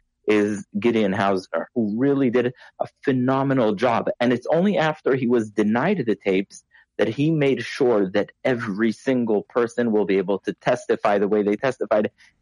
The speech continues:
And that's what brought the Holocaust to the world, because, you know, finally,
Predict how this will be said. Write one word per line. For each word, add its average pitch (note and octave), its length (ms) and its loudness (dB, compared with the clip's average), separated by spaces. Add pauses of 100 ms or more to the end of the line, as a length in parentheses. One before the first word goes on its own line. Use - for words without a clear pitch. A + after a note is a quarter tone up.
And G#2 220 0
that's - 360 -4
what A#2+ 240 -2
brought A2 340 0
the G2+ 80 0
Holocaust A#2 640 -2
to B2 80 -2
the A2+ 120 0
world, A#2+ 500 0
because, G#2+ 380 -4 (480)
you A#2+ 80 0
know, A2 200 0 (360)
finally, D3+ 760 0